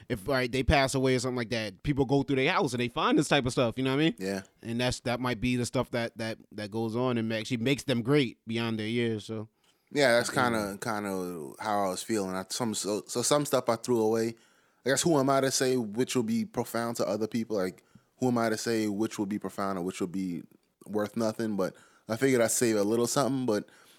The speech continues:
Speaker 2: nothing crazy that's, like, a, a reflection of,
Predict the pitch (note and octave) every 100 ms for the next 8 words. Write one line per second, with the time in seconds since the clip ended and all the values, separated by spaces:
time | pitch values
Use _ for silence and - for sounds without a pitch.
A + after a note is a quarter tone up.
0 | _ - C#3+ B2+ - A2 A2+ G#2+ F#2+ F#2+
1 | F#2+ F#2+ F2+ D2+ F#2+ F#2+ - G2+ G2 -
2 | G2+ F2 F2 E2+